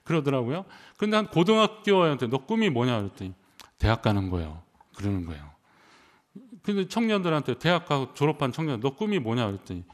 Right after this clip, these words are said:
"취직하는 거요." 그러는 거예요. 한 삼사십 대 넘어가는 사람한테 "당신 꿈이 뭐냐?" 그랬더니 "건물주요." 그러더라고요. 그런데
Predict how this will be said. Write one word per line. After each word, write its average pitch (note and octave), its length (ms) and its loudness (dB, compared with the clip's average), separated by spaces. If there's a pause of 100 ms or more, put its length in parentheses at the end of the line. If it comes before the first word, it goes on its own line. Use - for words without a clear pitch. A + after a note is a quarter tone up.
"취직하는 D#3+ 560 0
거요." F2 340 -2
그러는 F2+ 300 -4
거예요. D#2 140 -18 (400)
한 G3+ 160 0
삼사십 G#3 480 -2
대 E3 120 0
넘어가는 B2 400 0
사람한테 G2 300 -8 (180)
"당신 E3+ 280 0
꿈이 G#3 220 2
뭐냐?" A#2 260 2
그랬더니 F#2 360 -6 (920)
"건물주요." F#2+ 880 -2 (1400)
그러더라고요. G2 720 -2 (400)
그런데 G#3 340 0